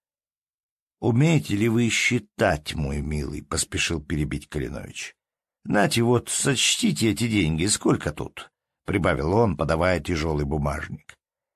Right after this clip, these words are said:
"Это всё ваши деньги, ваши, превосходительство? Какой вы богатый-с!" "Да, я богат, сосчитайте". Сумасшедший почесал голову и сосчитал совершенно верно.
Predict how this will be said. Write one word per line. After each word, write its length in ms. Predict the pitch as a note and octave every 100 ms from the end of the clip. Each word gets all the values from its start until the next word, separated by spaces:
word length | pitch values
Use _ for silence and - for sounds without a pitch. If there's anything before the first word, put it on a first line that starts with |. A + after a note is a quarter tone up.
| _ _ _ _ _
"Это 580 | - C#3+ D3 D3+ C#3+ C#3
всё 380 | - D3 C#3 G2
ваши 540 | D3 G3+ F#4+ - G4
деньги, 500 | A3+ D#3 F2 D#2 C#2
ваши, 500 | D#2 C#3 A3 F4+ F#4
превосходительство? 1200 | E4+ C4 D4 D3 B2+ C#3+ A#2 D#2 - - D#2 D2 - _ _
Какой 420 | - C#3+ - C3
вы 120 | G2+ B2
богатый-с!" 880 | C#3 G#2+ E2+ - - - - - - _ _ _ _ -
"Да, 340 | G2+ A#2+ F#2
я 180 | D2+ F#2+
богат, 380 | A2+ G#2 E2 - - -
сосчитайте". 800 | C3 - A#2 - D2 - - _ _ _ _ _ _ _
Сумасшедший 600 | - A2+ A2+ G#2+ F2 -
почесал 520 | D2+ F#2 F#2+ - E2+ D2+
голову 380 | E2 A#2 C#3
и 200 | C#3 -
сосчитал 720 | C3+ D3 B2 - E2+ - G#2 G#2
совершенно 800 | - F2+ D2+ - E2+ E2 D#2+
верно. 540 | D#2+ D#2+ - - -